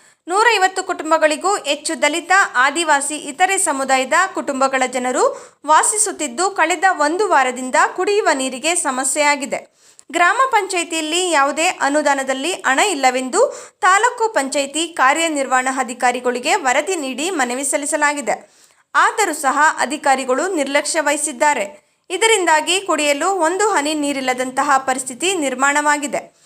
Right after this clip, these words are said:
ಗ್ರಾಮಸ್ಥರು ಸ್ವಯಂ ಪ್ರೇರಿತರಾಗಿ ಅಕ್ಕಪಕ್ಕದ ಪಂಪ್ಸೆಟ್‌ಗಳಿಂದ ಗ್ರಾಮದ ಮಹಿಳೆಯರು ಬಿಂದಿಗೆ ಇಟ್ಟುಕೊಂಡು ತಲೆ ಮೇಲೆ ಹೊತ್ತು ಬೈಕ್‌ಗಳಲ್ಲಿ ಬಿಂದಿಗೆ ಕಟ್ಟಿ ತರಬೇಕಾದ ಪರಿಸ್ಥಿತಿ ನಿರ್ಮಾಣವಾಗಿದೆ.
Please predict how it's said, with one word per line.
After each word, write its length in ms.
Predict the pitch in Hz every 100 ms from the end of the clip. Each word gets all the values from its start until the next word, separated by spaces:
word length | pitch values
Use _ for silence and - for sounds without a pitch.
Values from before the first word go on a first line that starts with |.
| - _
ಗ್ರಾಮಸ್ಥರು 720 | - 359 440 508 - 311 330
ಸ್ವಯಂ 380 | 370 - 277 359 453
ಪ್ರೇರಿತರಾಗಿ 680 | 262 247 247 247 240 240
ಅಕ್ಕಪಕ್ಕದ 760 | 370 - 320 - 415 415 269 254 254
ಪಂಪ್ಸೆಟ್‌ಗಳಿಂದ 720 | 262 262 269 262 254 247 254 302 508 - - _ 262
ಗ್ರಾಮದ 400 | 349 381 466 403
ಮಹಿಳೆಯರು 640 | 392 294 285 262 254 262 359
ಬಿಂದಿಗೆ 420 | 269 339 440 415
ಇಟ್ಟುಕೊಂಡು 580 | - 226 254 254 254 415
ತಲೆ 360 | 427 294 415
ಮೇಲೆ 220 | 415 277 262
ಹೊತ್ತು 640 | 247 226 320 508 - - _
ಬೈಕ್‌ಗಳಲ್ಲಿ 720 | 254 330 466 - 285 277 311 349
ಬಿಂದಿಗೆ 420 | 277 294 381 320
ಕಟ್ಟಿ 360 | 247 233 302
ತರಬೇಕಾದ 640 | 339 262 294 294 254 240 240
ಪರಿಸ್ಥಿತಿ 540 | 247 254 247 254 262 359
ನಿರ್ಮಾಣವಾಗಿದೆ. 1080 | 302 233 254 277 269 269 254 196 - -